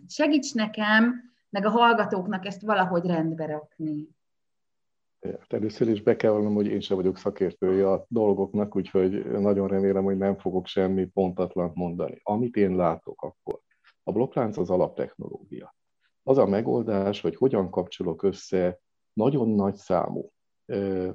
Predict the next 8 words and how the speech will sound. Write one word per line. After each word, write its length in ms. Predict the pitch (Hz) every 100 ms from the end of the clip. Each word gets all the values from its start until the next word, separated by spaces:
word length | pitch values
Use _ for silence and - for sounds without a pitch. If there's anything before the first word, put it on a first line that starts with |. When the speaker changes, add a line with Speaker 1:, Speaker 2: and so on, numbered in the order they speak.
| -
Speaker 2:
nódot, 640 | 120 117 110 101 - - _ _
ö, 400 | - 90 87 87 85 _ _ _
technológiai 760 | 110 - 113 104 92 92 85 87
eszközt, 460 | 85 - 78 -
adott 280 | 95 92 -
esetben 720 | 85 - 82 87 90 87 - -
számítógépeket 1300 | - 104 92 98 - 98 90 95 90 90 - 80 -
úgy, 420 | 107 120 160 160